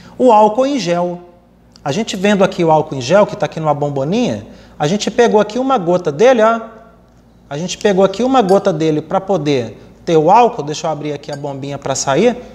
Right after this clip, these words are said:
A gente pegou aqui uma gotinha dele, a gente espalhou aqui nas mãos, né? Nas mãos aqui, nos braços, tudo bacaninha. Você já tá gerando ali um processo de quê?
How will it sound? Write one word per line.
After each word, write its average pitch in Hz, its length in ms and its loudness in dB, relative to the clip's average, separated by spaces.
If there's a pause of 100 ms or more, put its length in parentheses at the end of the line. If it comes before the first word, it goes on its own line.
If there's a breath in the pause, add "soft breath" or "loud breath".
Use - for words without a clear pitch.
(200 loud breath)
A 185 120 2
gente 226 180 0
pegou 214 300 2
aqui 208 180 -4
uma 196 140 -2
gotinha 185 440 -4
dele, 208 360 -2
a 233 100 -2
gente 190 180 -4
espalhou 170 460 0
aqui 165 220 -4
nas 170 240 -2
mãos, 208 640 -6
né? 269 260 0 (580 loud breath)
Nas 160 280 2
mãos 175 380 0
aqui, 196 480 -4
nos 143 260 -6
braços, 175 760 0
tudo 196 300 -8
bacaninha. 170 640 -4 (320 loud breath)
Você 190 260 2
já 240 140 2
tá 240 180 0
gerando 196 640 0
ali 196 180 0
um 233 60 -4
processo 220 560 -2
de 175 100 -4
quê? 104 280 -8